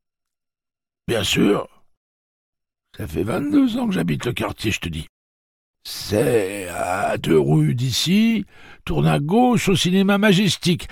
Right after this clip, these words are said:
mais je te le répète, il n'existe pas de Marquis Academy. Jake fit demi-tour et examina Castle Avenue. Oui,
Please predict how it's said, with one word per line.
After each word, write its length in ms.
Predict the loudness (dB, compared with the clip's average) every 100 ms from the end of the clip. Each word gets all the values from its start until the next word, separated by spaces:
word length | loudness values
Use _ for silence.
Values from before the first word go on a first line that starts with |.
| -10
mais 120 | 0
je 120 | 2 2
te 120 | 2
le 100 | 4
répète, 640 | 4 2 2 2 -2 -20 -20 _ _ _ _ -6
il 120 | 0
n'existe 680 | 2 2 2 2 2 2
pas 340 | 2 4 4 4
de 120 | 2
Marquis 380 | 0 0 0 0
Academy. 600 | 0 2 2 2 -2 -12 _ _ _ _ _ _ _ _ _ _ _ _ _ _ _ _ _ _ _ _ -12
Jake 260 | -6 -6
fit 160 | -6 -10
demi-tour 480 | -8 -10 -4 -2 -2
et 80 | -2
examina 480 | -4 -6 -6 -6
Castle 360 | -6 -8 -6 -6
Avenue. 280 | -6 -8 -10 -12 -18 _ _ _ _ _ _ _ _ _ _ _
Oui, 240 | -2 -2